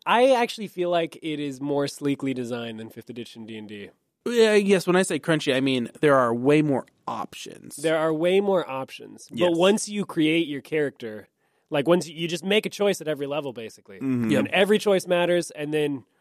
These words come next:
Speaker 1: what you do is right there. It's
Speaker 2: Yep.
Speaker 1: very clear.
Speaker 3: We should do a, if we do a Pathfinder campaign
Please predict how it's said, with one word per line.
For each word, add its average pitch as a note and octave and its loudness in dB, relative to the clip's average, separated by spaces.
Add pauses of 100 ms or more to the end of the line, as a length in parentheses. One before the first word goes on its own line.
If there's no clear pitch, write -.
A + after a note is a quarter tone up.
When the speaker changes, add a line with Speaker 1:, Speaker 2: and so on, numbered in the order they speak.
(120)
Speaker 1:
what D3+ 0
you F3+ -6
do F3 2
is B2+ -8
right C3 -8
there. F#2 -16
It's A#2+ -16
Speaker 2:
Yep. A2+ 0
Speaker 1:
very C3+ -2
clear. G#2 -14 (680)
Speaker 3:
We B2+ -4
should C#3 -14
do B2+ -2
a, G#2+ -2
if A#2 -12
we A2+ -4
do G#2 -6
a G2 -8
Pathfinder G2+ -8
campaign G2 -12